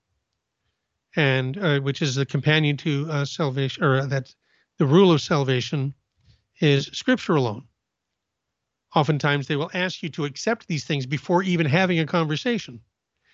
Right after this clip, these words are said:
Now, in our gospel reading, in the first segment, we talked about the necessity of good works and what they are.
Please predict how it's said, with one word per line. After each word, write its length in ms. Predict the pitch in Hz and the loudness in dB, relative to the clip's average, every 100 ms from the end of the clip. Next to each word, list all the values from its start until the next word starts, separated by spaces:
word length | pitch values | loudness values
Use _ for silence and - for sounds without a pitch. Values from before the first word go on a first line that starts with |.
| _ - - | _ -20 -4
Now, 120 | 185 202 | 0 2
in 140 | 233 | 4
our 140 | 240 | 2
gospel 500 | 185 170 233 - 220 | 2 -2 -2 -4 -6
reading, 340 | 156 135 123 160 | -6 -4 -4 -4
in 80 | 139 | -4
the 60 | |
first 300 | - 160 - | -2 -2 0
segment, 340 | 202 202 165 151 | 0 2 0 -2
we 80 | |
talked 300 | 160 160 147 | -4 -2 -2
about 260 | 175 147 165 | -2 -2 0
the 80 | 156 | 0
necessity 560 | 156 - 165 - 175 | -2 0 0 0 -6
of 100 | 160 | -4
good 200 | 139 143 | 0 0
works 400 | 127 120 123 - | 2 0 0 -2
and 100 | 165 | 0
what 140 | 120 120 | 0 2
they 120 | 131 | 4
are. 320 | 143 127 110 | 6 4 2